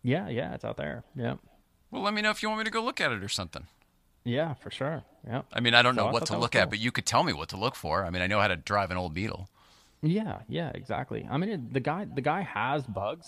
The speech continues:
Speaker 1: so, I mean, he seems like a really, really nice guy. Like, we chatted back and forth quite a bit today,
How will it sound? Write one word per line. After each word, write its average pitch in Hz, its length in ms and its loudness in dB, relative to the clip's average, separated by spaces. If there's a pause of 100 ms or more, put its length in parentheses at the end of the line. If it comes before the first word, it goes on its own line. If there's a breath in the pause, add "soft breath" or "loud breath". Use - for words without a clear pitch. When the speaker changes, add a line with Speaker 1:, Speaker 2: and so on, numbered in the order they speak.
Speaker 1:
so, 123 140 2
I 113 100 4
mean, 113 320 0 (380 soft breath)
he 147 100 0
seems 233 300 0
like 104 140 -2 (100)
a 107 60 -18 (340)
really, 160 300 0
really 104 200 0
nice 92 200 -4
guy. 98 160 -2
Like, 101 220 -6
we 135 100 -6
chatted 113 320 -6
back 101 200 -4
and 101 100 -8
forth 107 260 -8
quite 110 200 -4
a - 40 -6
bit 101 160 -6
today, 104 380 -4